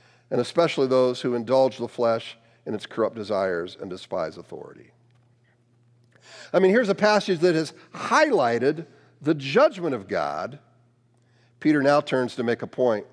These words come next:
that the grace of God extends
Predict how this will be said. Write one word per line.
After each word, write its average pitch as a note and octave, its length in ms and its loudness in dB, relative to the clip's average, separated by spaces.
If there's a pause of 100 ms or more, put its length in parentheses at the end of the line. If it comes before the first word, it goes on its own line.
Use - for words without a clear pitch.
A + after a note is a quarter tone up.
(840)
that - 160 -8
the B2+ 80 -8
grace D3 500 0
of D4 220 -6
God C3+ 480 0 (260)
extends E3+ 1700 0